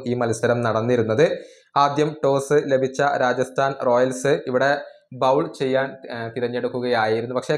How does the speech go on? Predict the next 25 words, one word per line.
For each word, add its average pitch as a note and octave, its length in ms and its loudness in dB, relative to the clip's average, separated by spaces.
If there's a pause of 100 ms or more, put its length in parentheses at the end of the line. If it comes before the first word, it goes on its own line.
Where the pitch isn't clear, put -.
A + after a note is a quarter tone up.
കാര്യങ്ങൾ D3 480 0 (300)
അവർ D3+ 200 0
പ്രതീക്ഷിച്ച D3 540 -4
പോലെയല്ല D3 880 0
പോയത്. C#3 540 2
വെടിക്കെട്ട് B2+ 540 -6
പ്രകടനമാണ് C3+ 720 -4
എസ് - 180 -10
ആർ B2+ 120 -2
എച്ചിന്റെ C3+ 300 -6
ഭൂരിഭാഗം D3 640 0
താരങ്ങളും D3+ 480 0
പുറത്തെടുത്തത്. C3 840 -4 (520)
അവർ, F3 200 4
ഏഹ്, D3 580 -4
ഇരുപത് D3+ 520 -4
ഓവറുകൾ D#3 500 0
പിന്നിട്ടപ്പോൾ D#3 760 -6
ആറ് C3 260 2
വിക്കറ്റ് D#3+ 500 -6
നഷ്ടത്തിൽ D#3 500 -12
ഇരുന്നൂറ്റി D3 540 -8
എൺപത്തിയാറ് D#3+ 720 -2
റൺസ് D#3 400 -4
എന്ന D#3 380 -4